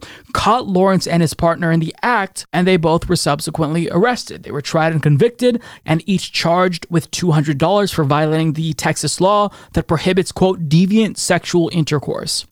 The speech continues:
So even though in this instance a gay couple was prosecuted, you have to imagine that prosecuting gay couples for sodomy was relatively rare, because that's a very difficult thing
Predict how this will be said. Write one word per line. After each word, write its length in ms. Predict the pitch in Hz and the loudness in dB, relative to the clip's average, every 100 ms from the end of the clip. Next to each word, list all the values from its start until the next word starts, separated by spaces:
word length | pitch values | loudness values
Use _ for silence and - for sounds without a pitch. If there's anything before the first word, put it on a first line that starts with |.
| _ | _
So 220 | - 202 | -2 0
even 240 | 220 214 190 | 2 2 4
though 160 | 165 | 2
in 140 | 185 175 | 2 2
this 180 | 165 - | 0 0
instance 500 | 165 - 190 180 - | -2 2 2 2 0
a 120 | 147 | 0
gay 240 | 156 156 | 2 2
couple 300 | - 139 165 | 0 -2 0
was 140 | 147 - | 0 0
prosecuted, 720 | 147 156 - 180 220 233 233 - - _ _ _ | -2 -2 -4 -2 2 2 0 -6 -20 _ _ _
you 120 | 165 | 0
have 260 | - 269 - | 2 0 0
to 120 | 180 | 0
imagine 600 | 151 147 156 160 151 143 | 2 2 2 0 0 0
that 160 | 143 - | 0 0
prosecuting 640 | 180 190 - 156 156 143 | 0 0 -2 0 2 2
gay 220 | 139 143 147 | 2 0 0
couples 340 | 139 139 135 | -2 0 -2
for 100 | 135 | -2
sodomy 480 | - 147 160 147 147 | 0 0 2 2 2
was 200 | 139 123 | 0 0
relatively 520 | 156 196 - 156 147 | 0 0 0 -2 -2
rare, 400 | 127 131 160 214 - - - | 0 0 2 0 -4 -20 -4
because 220 | 165 160 | 0 0
that's 180 | 202 - | 0 -2
a 60 | 135 | 0
very 340 | 123 143 156 | 2 2 0
difficult 540 | 131 139 147 151 135 | 0 -2 0 -2 -2
thing 260 | - 147 | -4 -4